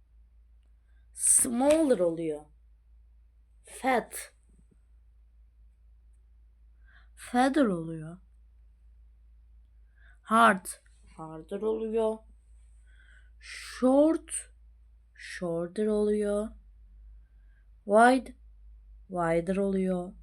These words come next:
Exciting. Bu tek heceli değil. O yüzden başına more getiriyorum. More exciting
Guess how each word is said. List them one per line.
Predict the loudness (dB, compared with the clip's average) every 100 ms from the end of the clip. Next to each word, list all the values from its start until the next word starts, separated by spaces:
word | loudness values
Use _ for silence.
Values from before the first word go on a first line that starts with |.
| -20 -20 -20 -20 -20 -20 -20 -20 -20 -20 -20 -20 -20 -20 -20 -18 -2
Exciting. | 2 2 0 0 4 6 4 2 -4 -2 -2 -4 -8 -10 -12 -18 -20 -20 -20 -20 -20 -18 -8
Bu | -8 0
tek | 0 2
heceli | 0 0 -2 0
değil. | 0 0 0 -2 -10 _ _ _ _ _ -20 -20 -4
O | 0
yüzden | 2 2 0
başına | -2 -2 0
more | 2 2 0 0 0 0
getiriyorum. | -2 -4 -8 -4 -2 -4 -4 -2
More | -2 0 0 0 -2
exciting | -4 -8 -8 -12 -18 -20